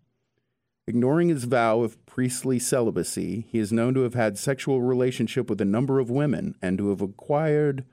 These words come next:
a reputation as a philanderer. In sixteen thirty-two, a group of nuns for the lo-,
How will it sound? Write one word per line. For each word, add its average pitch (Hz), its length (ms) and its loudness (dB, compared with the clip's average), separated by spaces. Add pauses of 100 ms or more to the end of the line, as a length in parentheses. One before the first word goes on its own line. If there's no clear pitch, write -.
(340)
a 98 60 -2
reputation 98 760 0
as 78 140 -2
a 95 40 -2
philanderer. 110 800 -2 (720)
In 104 120 -2
sixteen 127 460 -2
thirty-two, 123 720 0
a 120 60 -2
group 170 300 0
of 160 140 -2
nuns 131 500 0
for - 140 -10
the 104 100 -4
lo-, 110 220 0